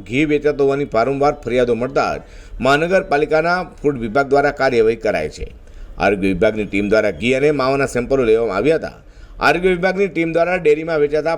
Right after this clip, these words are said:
પદાર્થોના સેમ્પલિંગ લેવાની શરૂઆત કરતા આસપાસની ડેરી સંચાલકો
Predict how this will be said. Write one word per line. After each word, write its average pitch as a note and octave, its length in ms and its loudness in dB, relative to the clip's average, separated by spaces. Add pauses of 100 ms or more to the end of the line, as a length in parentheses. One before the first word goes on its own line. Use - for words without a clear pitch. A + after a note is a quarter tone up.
પદાર્થોના C3+ 540 -2
સેમ્પલિંગ C#3+ 420 0
લેવાની C3+ 260 2
શરૂઆત B2 360 0
કરતા C3+ 260 0
આસપાસની A#2+ 420 0
ડેરી A#2+ 300 0
સંચાલકો G#2+ 500 0